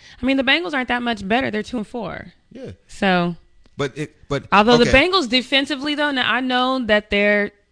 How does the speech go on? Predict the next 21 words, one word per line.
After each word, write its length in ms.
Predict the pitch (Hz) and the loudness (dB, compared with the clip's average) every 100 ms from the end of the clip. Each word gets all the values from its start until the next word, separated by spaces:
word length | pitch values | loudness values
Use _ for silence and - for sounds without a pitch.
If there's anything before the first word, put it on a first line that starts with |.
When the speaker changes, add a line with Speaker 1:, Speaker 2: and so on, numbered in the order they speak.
| - | -14
Speaker 1:
record 420 | 180 180 196 233 | -2 -2 -2 -2
doesn't 240 | 214 214 208 | -2 -2 -4
reflect 380 | 185 208 208 | -6 -4 -4
it, 80 | 233 | -4
but 140 | 196 185 | -8 -8
defensively, 520 | 175 247 240 185 170 | -6 -4 -4 -4 -2
they're 180 | 160 151 | -2 -4
a 60 | |
good 240 | 156 156 143 | -4 -8 -8
team. 340 | 143 80 - _ _ _ _ _ - | -12 -12 -16 _ _ _ _ _ -12
Speaker 2:
They 100 | 107 | -8
can't 220 | 139 131 | -4 -6
stop 220 | 143 131 | -6 -8
the 80 | - | -8
run. 300 | 143 165 143 - _ _ _ _ _ _ - | -6 -6 -6 -10 _ _ _ _ _ _ -10
And 100 | 120 | -6
what 100 | 131 | -4
does 120 | 147 - | -6 -6
Cleveland 340 | 160 160 151 | -4 -4 -4
do 100 | 156 | -6
best? 440 | 147 180 214 - | -4 -4 -6 -10